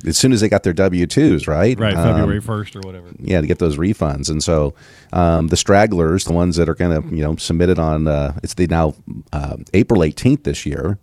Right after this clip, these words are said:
Speaker 1: So you
Speaker 2: Oh,
Speaker 1: get a
Speaker 2: is it?
Speaker 1: couple
Speaker 2: Oh, that's
Speaker 1: extra
Speaker 2: right.
Speaker 1: days.
Speaker 2: Oh, that's
Speaker 1: Yeah,
Speaker 2: right, 'cause
Speaker 1: for
Speaker 2: it
Speaker 1: that
Speaker 2: falls on the
Speaker 1: postmark.
Speaker 2: weekend or something, yeah. Mm-hmm.
Speaker 1: Yeah, it falls on a Friday, so they're giving you a couple of extra days.
Speaker 2: Yeah.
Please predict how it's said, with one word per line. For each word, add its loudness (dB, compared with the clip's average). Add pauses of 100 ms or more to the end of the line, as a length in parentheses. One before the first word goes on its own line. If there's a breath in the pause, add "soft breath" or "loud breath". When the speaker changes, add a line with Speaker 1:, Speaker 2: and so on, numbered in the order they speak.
Speaker 1:
So -6
you -2
Speaker 2:
Oh, 4
Speaker 1:
get 2
a 2
Speaker 2:
is -2
it? 2
Speaker 1:
couple -2
Speaker 2:
Oh, 4
that's -2
Speaker 1:
extra -6
Speaker 2:
right. -6
Speaker 1:
days. 0
Speaker 2:
Oh, -14
that's -6
Speaker 1:
Yeah, 4
Speaker 2:
right, 2
'cause -2
Speaker 1:
for 0
Speaker 2:
it 2
Speaker 1:
that 0
Speaker 2:
falls 0
on 2
the 4
Speaker 1:
postmark. 0
Speaker 2:
weekend -6
or -12
something, -12
yeah. -6
Mm-hmm. -8
Speaker 1:
Yeah, 4
it -2
falls 4
on 2
a -8
Friday, 2
so -8
they're -2
giving -4
you -2
a -4
couple -2
of -2
extra -8
days. -4
Speaker 2:
Yeah. -2